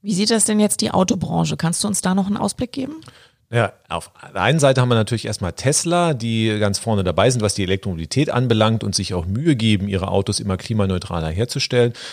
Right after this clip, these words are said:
Speaker 2: Auf der anderen Seite haben wir die deutschen Automobilhersteller, die so ein bisschen ein diffuses Bild abgeben. Wir haben auf der einen Seite immer noch die Dieselfreunde, vor allen Dingen natürlich, äh, in den süddeutschen Automobilkonzernen.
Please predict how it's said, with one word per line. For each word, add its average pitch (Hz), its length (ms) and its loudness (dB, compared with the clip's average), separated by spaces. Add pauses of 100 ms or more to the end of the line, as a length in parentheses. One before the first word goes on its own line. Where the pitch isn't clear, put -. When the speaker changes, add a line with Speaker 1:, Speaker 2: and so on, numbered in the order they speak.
(120)
Speaker 2:
Auf - 160 -12
der - 100 -2
anderen 151 240 2
Seite 135 220 4
haben 135 100 2
wir 127 60 2
die 117 120 -2
deutschen 123 380 4
Automobilhersteller, 110 800 2
die 113 100 0
so 117 100 -2
ein 110 60 -2
bisschen 135 280 0
ein 117 180 -2
diffuses 123 600 2
Bild 85 280 -4
abgeben. 78 480 -8
Wir 85 100 -4
haben 120 120 0
auf 123 180 -2
der - 160 2
einen 139 240 2
Seite 120 340 2
immer 135 200 0
noch 113 160 0
die 107 160 -6
Dieselfreunde, 123 1000 2
vor 101 240 -6
allen 110 220 0
Dingen 107 140 0
natürlich, 101 500 -4
äh, 98 400 -2
in 101 240 -4
den 95 200 -2
süddeutschen 131 640 2
Automobilkonzernen. 117 1200 0